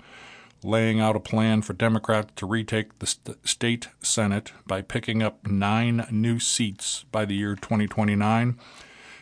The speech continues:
and taking control by twenty thirty in the time for the next decade's redistricting process. Party leaders gather with eyes on third district conflict among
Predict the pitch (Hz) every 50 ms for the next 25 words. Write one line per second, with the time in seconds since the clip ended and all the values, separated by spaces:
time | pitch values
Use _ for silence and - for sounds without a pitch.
0 | _ _ 110 104 98 - 123 113 - 113 104 92 - 98 95 - - 113 117 117
1 | 117 120 120 113 110 104 101 101 95 - 120 120 117 117 110 - 120 117 107 95
2 | 85 80 - - - - - - - - _ _ 101 101 101 98 95 - - 110
3 | 113 113 113 113 113 113 110 - - - 107 98 107 107 113 110 - - - -
4 | - - - _ _ - 107 - - 107 107 104 104 98 95 95 95 92 101 104
5 | 107 107 107 - 104 95 - - 98 95 - - - 101 95 90 87 90 90 -
6 | - - - 113 107 - - - - - - - - - - - - _ _ _
7 | _ - - - - - - - - - - - - - - - - - - _
8 | _ - - 139 160 156 143 147 151 151 151 143 123 - - 135 131 131 131 131
9 | 135 135 135 123 113 98 - - 113 120 123 127 127 127 117 110 110 110 104 101
10 | - 123 127 123 113 110 110 104 - - - 107 - - _ _ - - - 131
11 | 135 139 127 - - 113 107 - - - - - 107 107 113 110 107 107 104 104
12 | 95 85 92